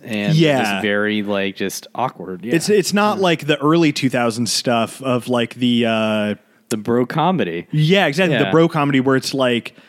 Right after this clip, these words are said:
Speaker 2: I think of, even though this came out a little bit after that trend started dipping, but, like, I think of, like, Bradley Cooper, even though I like him a lot in, uh, Bradley Cooper in Hangover, where it's
Speaker 1: Yeah.
Speaker 2: like this kind of douchey humor.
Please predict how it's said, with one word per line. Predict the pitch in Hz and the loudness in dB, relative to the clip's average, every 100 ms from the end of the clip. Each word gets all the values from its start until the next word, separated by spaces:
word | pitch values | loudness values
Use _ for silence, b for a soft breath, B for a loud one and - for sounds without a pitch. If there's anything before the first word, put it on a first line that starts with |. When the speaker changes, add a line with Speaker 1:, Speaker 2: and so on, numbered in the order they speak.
| b b b | b b b
Speaker 2:
I | 139 | -4
think | 147 175 160 | 0 0 2
of, | 139 123 - - - | 2 0 -6 -14 0
even | 170 185 | 2 4
though | 156 | 2
this | 147 | 0
came | - 156 | 0 -2
out | 135 | 0
a | |
little | 123 147 147 | 0 2 4
bit | 131 123 | 2 0
after | 117 117 127 | 0 -2 -2
that | 117 117 113 - | 0 0 -2 -6
trend | - 127 120 | -6 -2 -2
started | 110 123 110 104 | 0 -2 -2 -2
dipping, | 117 120 110 | -2 -2 -2
but, | 117 110 | -2 -2
like, | 117 113 123 | -2 0 -2
I | |
think | 120 139 | -2 -2
of, | 120 | 0
like, | 117 - _ b b b - | -2 -4 _ b b b -2
Bradley | 139 170 151 | 0 2 0
Cooper, | - 175 156 | 2 4 4
even | 147 143 | 4 4
though | |
I | 135 | 4
like | 131 135 | 2 2
him | 135 | 0
a | 123 | 2
lot | 123 120 123 | 2 2 0
in, | 127 123 117 117 120 | 0 2 2 0 0
uh, | 117 113 110 107 104 | 0 0 0 -2 0
Bradley | 131 135 | 0 0
Cooper | 131 135 123 | 0 -2 0
in | 110 | -2
Hangover, | 110 135 123 104 98 92 92 B B B - | -2 0 0 0 -2 -6 -6 B B B 0
where | 131 | 2
it's | 127 98 | 2 2
Speaker 1:
Yeah. | |
Speaker 2:
like | 135 127 | 0 0
this | 127 | -2
kind | - 143 | -2 -2
of | 113 | -2
douchey | - 139 139 165 160 160 156 - | 0 0 0 0 0 2 0 -2
humor. | - 170 175 175 175 156 | 0 2 2 2 0 -2